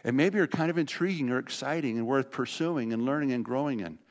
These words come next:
So take a look at that. And if you don't want to write that down, I know it's kind of long, you can go to our website, R C C foursquare dot org, and it's still up there in the right-hand corner. You can just click right there,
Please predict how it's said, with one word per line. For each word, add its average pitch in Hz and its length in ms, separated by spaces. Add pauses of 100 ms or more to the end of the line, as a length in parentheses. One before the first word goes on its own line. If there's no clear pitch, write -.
(500)
So 120 280
take 202 280
a 180 60
look 170 180
at 160 80
that. 147 160
And 151 140
if 160 140
you 165 60
don't 175 200
want 165 140
to 160 40
write 156 200
that 147 180
down, 143 220
I 139 60
know 135 120
it's 135 120
kind 139 160
of 127 80
long, 127 260
you 123 80
can 143 120
go 139 120
to 147 80
our 151 100
website, 143 420
R 139 160
C 151 140
C 139 180
foursquare 135 420
dot 127 200
org, 156 380 (280)
and 123 100
it's 123 80
still 156 180
up 147 100
there 147 80
in 139 60
the 127 60
right-hand 127 400
corner. 123 300
You 123 120
can 113 100
just - 100
click 123 220
right 120 260
there, 113 280